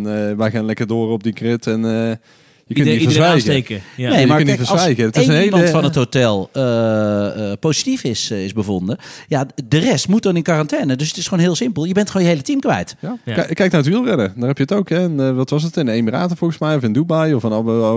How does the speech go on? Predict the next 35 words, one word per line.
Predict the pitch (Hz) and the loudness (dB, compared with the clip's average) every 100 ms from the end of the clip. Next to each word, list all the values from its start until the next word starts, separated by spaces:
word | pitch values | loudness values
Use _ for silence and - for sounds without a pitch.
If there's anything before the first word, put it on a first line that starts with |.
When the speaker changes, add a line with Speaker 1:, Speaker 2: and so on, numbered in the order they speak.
| - | 0
Speaker 1:
Abu | 123 120 | -2 0
Dhabi. | 151 165 170 - _ | 0 0 -2 -4 _
Speaker 2:
Ja, | 123 107 104 | -8 -8 -8
Abu | 120 107 | -10 -8
Dhabi. | 98 | -4
Speaker 1:
Ik | |
geloof | - 120 | 0 2
dat | 113 | 2
Sinkeldam, | 165 160 123 107 101 104 | 0 0 0 0 0 0
eh, | 104 | 0
die | 107 | 2
heeft, | 107 - | 0 0
eh, | 113 | -2
drie | 107 113 110 | 0 0 2
weken | 110 113 | 2 0
op | |
zijn | - 123 | -2 0
hotelkamer | 151 165 165 123 | 0 0 0 0
gezeten. | 104 110 104 95 | 0 0 0 0
En | 107 | -2
die, | 107 107 110 | 0 2 2
eh, | 110 113 113 117 117 120 _ _ _ | 2 2 2 0 0 -4 _ _ _
die | 117 | -6
zei, | 117 | -2
maar | 117 | 0
gaan | 123 | 0
mensen | 127 123 139 | 0 0 -2
erger | 160 139 | 0 2
niet | 123 113 | 0 0
en | 113 | 0
weet | 131 | 0
ik | 175 | -2
veel | - | -4
wat. | 101 101 | -4 -4
Terwijl, | - 139 131 | -2 -4 -4